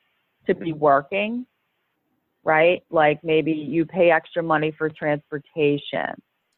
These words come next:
or you have medical expenses that aren't covered by your insurance. Things that you have to pay for out of pocket in order to work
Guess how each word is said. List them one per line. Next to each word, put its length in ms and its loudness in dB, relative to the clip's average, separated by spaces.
or 160 2
you 160 -2
have 240 2
medical 480 2
expenses 640 -4
that 200 0
aren't 320 0
covered 520 -2
by 160 2
your 180 0
insurance. 640 -6
Things 220 -2
that 120 -8
you 140 2
have 140 2
to 80 -12
pay 280 -2
for 360 -2
out 220 0
of 100 -10
pocket 640 -4
in 120 2
order 340 4
to 80 -4
work 440 2